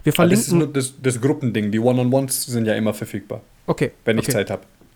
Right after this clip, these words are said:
Speaker 1: One-, <laughs> One-on-Ones, wenn, wenn, wenn Antonio sich Zeit für dich nimmt und ob du, äh, in die Gruppendynamik passt. Also ob das
Speaker 2: Nein, nein, nein, die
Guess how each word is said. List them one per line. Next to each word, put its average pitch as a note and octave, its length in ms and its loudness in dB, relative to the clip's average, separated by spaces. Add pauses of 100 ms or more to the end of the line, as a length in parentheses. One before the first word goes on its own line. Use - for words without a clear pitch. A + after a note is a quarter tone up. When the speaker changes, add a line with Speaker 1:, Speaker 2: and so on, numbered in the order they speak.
(180)
Speaker 1:
One-, D#3+ 200 2
<laughs> D#3 180 2
One-on-Ones, F3 480 6
wenn, D3+ 220 0
wenn, D3+ 120 2
wenn D#3 140 4
Antonio D3+ 400 4
sich C#3+ 220 -2
Zeit - 180 2
für C#3+ 80 -6
dich C3+ 160 -2
nimmt D3 220 2
und E3+ 100 0
ob F#3+ 140 2
du, G3+ 240 4
äh, A3+ 260 -2
in G3+ 60 -2
die G#3+ 80 0
Gruppendynamik C3 640 0
passt. B2+ 240 -2
Also C#3 220 -2
ob D3 100 -4
das D3+ 240 4
Speaker 2:
Nein, F3 120 4
nein, G3 80 8
nein, F3+ 160 2
die C3+ 60 2